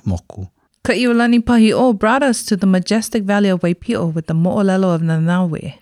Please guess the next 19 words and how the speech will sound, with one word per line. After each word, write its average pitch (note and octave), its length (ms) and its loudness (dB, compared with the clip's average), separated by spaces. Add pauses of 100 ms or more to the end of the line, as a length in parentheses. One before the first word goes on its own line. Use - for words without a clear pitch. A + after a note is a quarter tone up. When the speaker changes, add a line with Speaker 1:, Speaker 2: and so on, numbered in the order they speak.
(260)
Speaker 1:
And G#2+ 160 0
Ku'ulei C#3 440 2
Kanahele A2 580 0 (300)
shared B2 240 -2
the A#2+ 80 2
mo'olelo C#3 500 2
of A#2+ 120 -4
Kamiki C3+ 460 0
as F2 120 -4
he G2 100 -2
rose A2 320 0
to A#2+ 120 -4
the G2+ 120 -2
challenge F2+ 500 -4
from G2 200 -4
Waipio A#2+ 500 -2
to - 120 -8
Mauna F#2 340 -4
Kea. D#2+ 240 -8